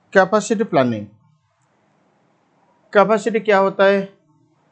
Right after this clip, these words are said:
capacity planning क्यों करना है, सब कुछ हम देखेंगे।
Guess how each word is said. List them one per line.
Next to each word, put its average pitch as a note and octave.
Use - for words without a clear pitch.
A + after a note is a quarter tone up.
capacity F#3+
planning F#3+
क्यों G3+
करना F#3
है, F3+
सब F#3+
कुछ G3
हम F3+
देखेंगे। E3